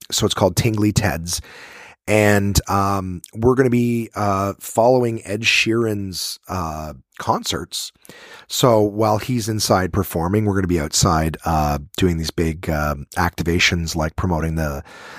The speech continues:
the sauce. So giving people samples of the sauce and things like that. And we are going,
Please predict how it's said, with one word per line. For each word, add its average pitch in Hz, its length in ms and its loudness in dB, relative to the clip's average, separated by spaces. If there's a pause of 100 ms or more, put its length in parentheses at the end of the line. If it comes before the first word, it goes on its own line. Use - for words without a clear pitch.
(140)
the - 100 0
sauce. 120 400 4
So - 340 2
giving 92 300 2
people 92 300 0
samples 82 520 0
of 76 120 -4
the 82 80 -4
sauce 76 420 0
and 78 100 -6
things 76 260 -6
like 73 180 -8
that. 78 300 -2
And 90 140 -4
we 92 80 0
are 90 80 2
going, 90 540 -2